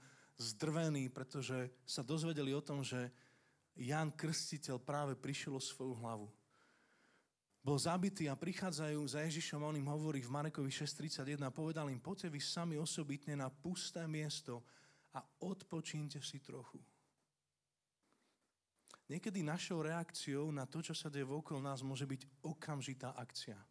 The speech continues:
Alebo na akciu, ktorá sa deje, okamžitá reakcia. Z môjho života môžem povedať, že najviac chyb som v živote spravil vtedy, keď som nekonal, ale som reagoval.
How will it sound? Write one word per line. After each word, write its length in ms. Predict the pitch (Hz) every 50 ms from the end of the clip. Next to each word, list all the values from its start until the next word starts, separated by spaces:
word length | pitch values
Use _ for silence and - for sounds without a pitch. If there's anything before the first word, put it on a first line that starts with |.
| _ _ _ _ _ - - _
Alebo 320 | - 123 135 143 143 147 139
na 80 | 127 - 151
akciu, 320 | 160 - - - - 175
ktorá 240 | - - 156 151 151
sa 160 | - - 139
deje, 160 | 131 139 135 - - - 170
okamžitá 640 | 180 175 - - 147 143 123 135 135 - 151 131
reakcia. 480 | 127 127 127 123 - - - - - - - - - _ _ _ _ _ _ _ _ _ _ _ _ _ _ _ _ _ _ _ _ _ _ _ _ _ _ _ _ _ - 120
Z 80 | 123
môjho 320 | 165 208 214 202 151 165 185
života 240 | 196 196 190 175
môžem 160 | 170 170 156 175
povedať, 320 | 151 170 170 170 147 156
že 120 | 143 135 147
najviac 240 | 165 196 202 190 - - -
chyb 160 | - 180 180 -
som 160 | - 160 143 131
v 160 | 113 151 160
živote 240 | 160 170 160 - 151 139
spravil 480 | - - - - 156 160 175 160 147 131
vtedy, 480 | - - - - 175 180 165 135 139
keď 240 | 139 - - 131 -
som 160 | - 147 135
nekonal, 640 | 131 131 147 170 - - - 156 135 127 127 135 143
ale 160 | - 123 123
som 240 | 127 131 - - 127
reagoval. 560 | 127 123 127 131 127 120 113 110 110 110 107